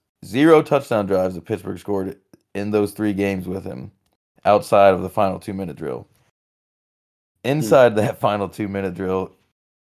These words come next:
Speaker 1: of those, of those two games, which was two, or of those three games, which was just two opportunities. Um, so you had the, uh, the, the Christmas Eve Franco Harris game and the Ravens game.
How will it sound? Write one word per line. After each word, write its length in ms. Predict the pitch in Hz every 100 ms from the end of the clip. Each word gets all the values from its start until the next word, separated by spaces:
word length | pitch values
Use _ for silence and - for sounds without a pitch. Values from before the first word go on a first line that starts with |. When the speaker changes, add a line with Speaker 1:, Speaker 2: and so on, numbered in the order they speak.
| -
Speaker 1:
of 180 | 104 101
those, 240 | 101 92
of 320 | - 101 107
those 220 | 107 98 -
two 160 | 104
games, 300 | 92 92 90
which 200 | 95 95
was 260 | 95 87 - _
two, 140 | - -
or 140 | 113
of 180 | 117 110
those 200 | 110 101
three 200 | 117 110
games, 360 | 98 95 90 85
which 140 | 98
was 140 | 98 90
just 260 | 107 -
two 200 | 117 107
opportunities. 840 | 101 98 92 107 95 90 87 90 _ _ _ _ _ _ -
Um, 340 | 95 90 85
so 200 | - 98
you 180 | 92 98
had 260 | 101 90
the, 220 | 95 90 87
uh, 300 | 87 87 98 _ _ _ _ _ _ -
the, 160 | - -
the 100 | -
Christmas 460 | 92 110 - 95 98
Eve 200 | 95 92
Franco 380 | 107 98 98 92
Harris 480 | 101 98 98 92
game 480 | 92 104 101 98 98 - _ _ _ _ _ -
and 260 | 95 92
the 80 | 92
Ravens 500 | 92 98 95 90 90
game. 460 | 90 85 85 85